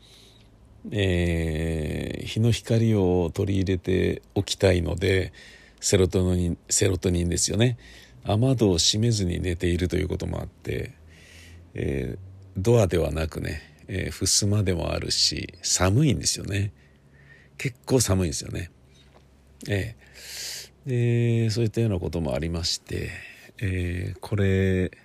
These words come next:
どうなんだろうなと。どうなんだろうなっていうのは、まあ、ちょっと、うーん、まあ、一軒家だから寒いといえばそれまでなんだけど、うん、断熱材は-、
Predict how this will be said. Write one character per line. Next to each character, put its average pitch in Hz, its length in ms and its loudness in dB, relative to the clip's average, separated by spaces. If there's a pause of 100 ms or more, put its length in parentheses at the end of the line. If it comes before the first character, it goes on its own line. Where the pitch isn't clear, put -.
(1200)
ど 98 160 0
う 92 40 0
な 85 120 -2
ん - 80 -8
だ - 140 -6
ろ - 140 -6
う 60 40 -8
な 117 120 -10
と。 - 260 -18 (480)
ど 101 140 -2
う - 20 -2
な 82 120 -4
ん 82 80 -6
だ 80 100 -2
ろ 85 120 -4
う 87 40 -6
な 82 120 -8
っ - 40 -14
て - 160 -12
い 95 40 -6
う 87 60 -8
の 50 100 -6
は、 - 160 -10 (1200)
ま 92 60 -6
あ、 - 20 -10
ち - 120 -8
ょ 90 40 -6
っ - 20 -10 (120)
と、 76 640 -4 (260)
う 92 40 -8
ー - 20 -6
ん、 82 840 -8 (560)
ま 95 160 -2
あ、 - 20 0
一 80 140 -4 (120)
軒 95 160 2
家 87 120 0
だ 71 100 -6
か - 100 -8
ら - 60 -8
寒 71 460 -6
い 78 80 -8 (640)
と - 160 -10
い - 140 -8
え 104 60 -2
ば 101 140 -2
そ - 160 -2
れ 92 60 -4
ま 92 140 -2
で 87 100 -2
な 95 100 -6
ん 113 240 -10
だ - 140 -14
け 107 120 -14
ど、 101 540 0 (1500)
う - 20 -8
ん、 113 400 -6
断 82 300 -8
熱 85 320 -2
材 85 220 -2
は-、 113 260 -4